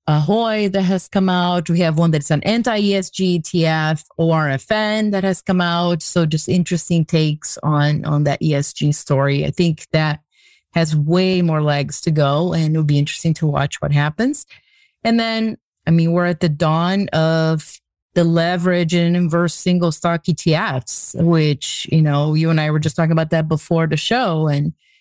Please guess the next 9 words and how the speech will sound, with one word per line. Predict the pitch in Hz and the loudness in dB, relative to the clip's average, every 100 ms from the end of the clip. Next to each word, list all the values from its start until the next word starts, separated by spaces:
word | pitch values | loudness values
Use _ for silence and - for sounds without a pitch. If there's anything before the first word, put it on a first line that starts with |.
| _ - | _ -2
it | |
should | 151 180 160 | 0 0 0
come | 180 165 165 | 0 2 0
any | 180 180 165 | 2 2 2
day | 170 214 | 0 0
now | 233 160 143 147 151 _ _ _ _ | 0 0 0 -2 -4 _ _ _ _
and | 156 156 151 151 | 0 2 2 0
talk | - 175 165 | 0 -4 -2
about | 170 160 156 151 156 | -2 0 0 0 -2